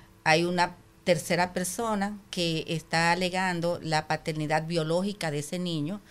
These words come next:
eh, que ha sido reconocido por el esposo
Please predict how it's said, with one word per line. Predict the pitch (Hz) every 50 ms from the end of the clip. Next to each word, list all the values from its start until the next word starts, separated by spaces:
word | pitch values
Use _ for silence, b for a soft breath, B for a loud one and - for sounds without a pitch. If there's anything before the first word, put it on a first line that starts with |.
| B B B B B B -
eh, | - 160 156 151 143 147 143 143 143 135 - -
que | 170 165 156
ha | 147 147 151
sido | 143 - 180 175 165
reconocido | 170 165 - 175 180 180 180 - 190 196
por | 196 - 151
el | 151 147
esposo | 147 139 - - - - 175 175 170 - - - 165 240